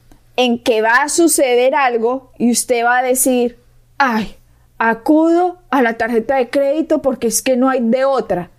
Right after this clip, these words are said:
No, sí hay de otra. Y se los vamos a decir en los pasos. Sí hay de otra.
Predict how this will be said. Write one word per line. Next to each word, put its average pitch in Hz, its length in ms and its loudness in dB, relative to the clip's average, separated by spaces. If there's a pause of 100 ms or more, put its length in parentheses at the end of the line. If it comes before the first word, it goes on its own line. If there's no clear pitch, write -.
(200)
No, 233 220 2
sí 220 200 0
hay 220 180 0
de 277 160 2
otra. 262 460 -4 (300)
Y 247 240 2
se 233 140 0
los 208 160 0
vamos 214 280 -2
a 294 100 0
decir 226 260 0
en 226 100 -4
los 240 180 0
pasos. - 520 -6 (240)
Sí 254 300 2
hay 226 220 0
de 302 140 0
otra. 294 460 -2